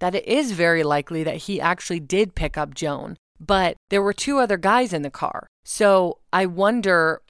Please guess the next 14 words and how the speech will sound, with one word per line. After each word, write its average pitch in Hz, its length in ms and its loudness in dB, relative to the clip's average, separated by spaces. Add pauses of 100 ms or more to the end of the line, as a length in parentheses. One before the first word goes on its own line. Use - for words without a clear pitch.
(220)
if 208 200 0 (100)
that 185 260 0
was 190 320 2
indeed 180 480 -4
John, 156 640 0
why 165 380 2
these 165 280 -6 (220)
other 190 240 2
guys 160 380 0
didn't 170 240 -8
come 156 260 -8
forward 170 340 0
and 151 160 -4
say, 151 340 -4